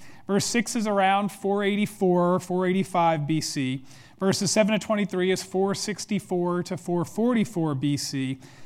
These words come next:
And now we're jumping back in time again, back to the building of Zerubbabel's temple, where Ezra started back in five thirty-six B C, as we get to four twenty-four.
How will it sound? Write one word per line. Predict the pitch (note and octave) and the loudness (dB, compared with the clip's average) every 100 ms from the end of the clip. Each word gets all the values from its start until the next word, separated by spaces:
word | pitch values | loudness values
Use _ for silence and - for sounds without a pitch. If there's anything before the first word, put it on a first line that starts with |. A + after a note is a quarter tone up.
| - | -6
And | E3+ | 0
now | F3+ | 2
we're | F#3 | 4
jumping | F#3 F3+ F3+ D#3+ | 2 2 2 2
back | C#3 G3 A3+ A#3 | 4 10 10 8
in | A#3 | 0
time | G#3 G3 E3 | 2 0 0
again, | C#3 C3+ C#3 C#3 | -2 -4 -4 -4
back | C3+ F3 F#3+ - | 0 4 4 0
to | - F3 D#3+ D#3 | -6 0 0 0
the | D3+ | -4
building | D3 F3 E3 | 0 0 0
of | D#3+ D3 | 0 -2
Zerubbabel's | D#3+ F#3 G#3+ F3+ D#3 - | 2 4 4 2 0 -2
temple, | - C#3+ C#3+ C#3 | -4 -4 -4 -6
where | C#3+ D3 | -6 -8
Ezra | E3 D#3+ D3+ | -8 -8 -8
started | - - A3+ F#3 C#3+ C#3+ - - - | -10 0 4 4 2 -4 -8 -20 -8
back | - E3 F3+ | 0 2 2
in | D#3+ | -2
five | - E3 D#3+ C#3 | 2 2 2 0
thirty-six | E3+ D#3 C#3+ - - D4+ - | -4 -2 -2 -4 0 0 -2
B | - D#3 | -2 -2
C, | C3+ - C#3 | -2 -2 -2
as | C#3+ | -2
we | C#3 | -4
get | C#3 D#3 - | -4 -4 -6
to | |
four | D#3+ - D#3+ D#3 | -10 -4 -2 -2
twenty-four. | - D#3 C#3+ - G3 F3 C#3 | -4 -4 -4 -2 2 2 2